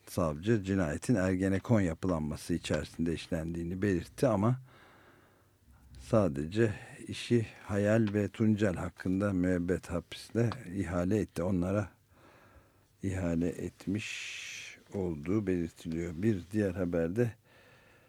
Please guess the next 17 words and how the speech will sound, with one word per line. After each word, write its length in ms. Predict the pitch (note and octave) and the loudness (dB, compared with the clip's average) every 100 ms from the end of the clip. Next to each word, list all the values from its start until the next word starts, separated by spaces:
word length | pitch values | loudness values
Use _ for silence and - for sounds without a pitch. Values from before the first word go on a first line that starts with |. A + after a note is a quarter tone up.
| _ _ _ _ _ | _ _ _ _ _
faili 340 | - G#2 G#2 G2+ | 0 2 4 2
meçhul 400 | G#2 G#2 A#2 G2+ | 0 0 0 0
cinayetler 640 | G2+ G2 F#2+ F2+ G2 G2 | 2 2 2 0 0 0
işlendiği 540 | E2+ - F#2+ F#2 F2+ F2+ | 0 -2 0 0 0 0
konusunun 600 | G2 F2 - - F2+ - - - - - - - | 0 -2 -4 -2 -2 -2 -10 -20 -20 -20 -20 -4
konuşulduğu 720 | G2+ F#2 - F#2+ F2+ F2+ F#2+ | -2 -2 -6 -6 -4 -4 -4
zirvede, 720 | G2+ A2 G#2 G2+ G2 A#2 C3+ - - _ _ _ _ _ _ _ _ _ _ _ _ | 0 0 0 -2 2 4 4 0 -12 _ _ _ _ _ _ _ _ _ _ _ _
e, 360 | F#2+ F#2 F2 D#2+ | -2 0 0 -2
katılan 560 | - G2+ - G2 A2+ G#2+ | 0 0 0 2 4 4
polis 380 | G#2+ G2+ G2 - - - - - | 2 0 -2 -8 -14 -16 -14 -4
emniyet 440 | G#2 G#2 G2+ F2 | 0 2 0 0
müdürü 320 | F2+ F2 F#2+ | -2 0 -4
Kemal 360 | - G2 F#2 F2+ | -2 2 2 4
Yazıcıoğlu 720 | F#2+ G2 F#2+ F#2+ G2+ F2 A2+ | 2 0 -2 0 2 2 2
savcılıkta 760 | B2+ F#2 F2 E2+ E2+ E2+ - G#2+ | 2 2 0 0 -2 -4 -2 0
ifade 460 | D#2 F2 D#2+ F2+ | 0 -2 0 0
verecekmiş. 880 | F2 E2+ E2+ D#2 - A2+ - - - | 0 -2 -2 -4 -2 -4 -4 -10 -10